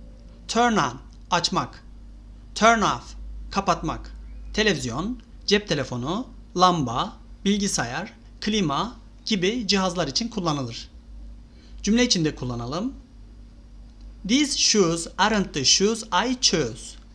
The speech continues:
So I will send them back. Bu ayakkabılar benim seçtiğim ayakkabılar değil. Bu yüzden onları geri göndereceğim. Have you tried turning it off and on? Açıp kapatmayı denediniz mi?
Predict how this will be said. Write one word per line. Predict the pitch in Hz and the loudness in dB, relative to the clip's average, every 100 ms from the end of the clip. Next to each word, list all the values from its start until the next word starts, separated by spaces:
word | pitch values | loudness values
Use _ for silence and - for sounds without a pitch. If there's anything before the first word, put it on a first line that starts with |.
| - - - | -20 -20 -8
So | - 190 170 165 - - 160 170 | 0 4 4 4 0 0 2 2
I | |
will | 208 269 | 2 0
send | - 226 226 220 | 2 2 2 0
them | 190 190 156 | 0 2 2
back. | 131 120 - - - - - - - - | 0 -2 -8 -14 -16 -20 -20 -20 -12 4
Bu | 254 | 6
ayakkabılar | 196 - 127 127 196 247 - - - 165 | 6 2 -2 2 2 0 -16 -18 -4 2
benim | 214 262 | 4 4
seçtiğim | 220 202 196 190 | 4 2 2 0
ayakkabılar | 185 170 208 165 139 170 233 202 | 0 -2 0 -2 2 0 2 2
değil. | 151 113 - - - - - - 190 | 2 0 -8 -20 -20 -20 -20 -6 4
Bu | 262 | 4
yüzden | 190 160 | 6 2
onları | 131 131 127 180 262 - 185 | 2 -2 0 0 -2 -6 2
geri | 226 240 | 4 6
göndereceğim. | 202 139 127 117 123 107 | 4 4 0 -4 -8 -8
Have | - 220 220 | 0 2 4
you | 175 156 | 2 0
tried | 160 156 233 254 | 2 2 2 -2
turning | - 220 226 220 | 0 0 2 2
it | 226 226 - 160 | 0 -4 -2 2
off | 196 - - | 2 -2 0
and | 214 226 - | 0 0 -2
on? | 226 254 277 - - - - - - - - - 190 | 0 0 -4 -12 -18 -18 -20 -20 -20 -20 -20 -2 2
Açıp | 196 240 - | 4 2 0
kapatmayı | 170 147 151 139 131 - - | -2 -2 -4 -4 -6 -10 -8
denediniz | 135 131 135 170 226 | -4 -2 -2 -4 0
mi? | 247 | 0